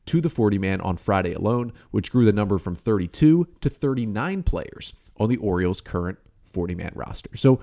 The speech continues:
first, let's talk about the six players who the Orioles did add to the forty-man, why they did that,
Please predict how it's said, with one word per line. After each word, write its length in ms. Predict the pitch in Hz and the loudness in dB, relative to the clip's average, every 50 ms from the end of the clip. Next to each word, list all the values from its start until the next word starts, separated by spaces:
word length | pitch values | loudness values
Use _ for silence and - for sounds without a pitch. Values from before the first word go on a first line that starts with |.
| - - - | -4 -20 -20
first, 520 | - - - 240 285 269 - - - - - - | -4 2 2 4 4 2 -2 -4 -10 -10 -4 -2
let's 160 | 247 277 - | -2 0 0
talk 200 | - - 240 226 | -2 -6 -6 -6
about 200 | 226 202 175 - | -6 -8 -8 -6
the 60 | - | -8
six 260 | - - - 147 - - | -8 -6 -6 -8 -8 -8
players 460 | - - 117 113 113 110 107 - - _ _ _ | -8 -6 -4 -2 -2 -2 -4 -6 -10 _ _ _
who 100 | - - | -6 -4
the 80 | 110 120 | -4 -4
Orioles 380 | 107 113 110 107 104 101 85 90 | -2 -2 0 0 0 -2 -4 -6
did 340 | 90 - 113 104 95 85 - - | -8 -6 -4 -4 -4 -6 -10 -12
add 240 | - - - - | -10 -10 -10 -12
to 60 | - - | -12 -12
the 100 | - - | -12 -8
forty-man, 560 | - 101 90 87 87 87 90 90 90 90 - - - _ _ - | -4 -4 -2 -2 -2 -2 -2 -2 -4 -4 -6 -12 -20 _ _ 0
why 180 | 107 110 117 | 0 2 2
they 140 | 107 104 92 | 2 2 4
did 180 | 85 127 139 131 | 4 4 6 6
that, 320 | 139 131 123 127 - - | 6 4 2 0 -2 -6